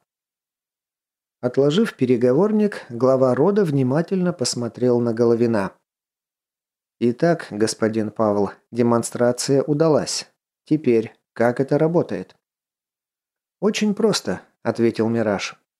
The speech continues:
«Я вообще не понимаю, как до этого ещё никто не додумался. Я просто раскурочил ещё один такой артефакт», он кивнул на монитор.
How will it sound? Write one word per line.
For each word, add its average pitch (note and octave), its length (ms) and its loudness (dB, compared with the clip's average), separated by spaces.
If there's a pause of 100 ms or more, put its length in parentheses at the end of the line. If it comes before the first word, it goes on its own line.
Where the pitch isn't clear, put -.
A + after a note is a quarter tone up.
(120)
«Я C3+ 180 2
вообще C#3+ 340 2
не C#3 120 2
понимаю, C#3 500 2
как C3 240 2
до C#3 80 2
этого C#3 340 2
ещё C3 300 2
никто C3 380 0
не B2+ 120 2
додумался. G#2+ 720 0 (680)
Я D#3 180 0
просто A3 440 0
раскурочил F#3+ 720 2
ещё C#3 460 0
один F3 280 0
такой C#3+ 360 2
артефакт», C3 640 -2 (160)
он A#2 160 0
кивнул A2+ 400 2
на G#2+ 100 2
монитор. A2 540 0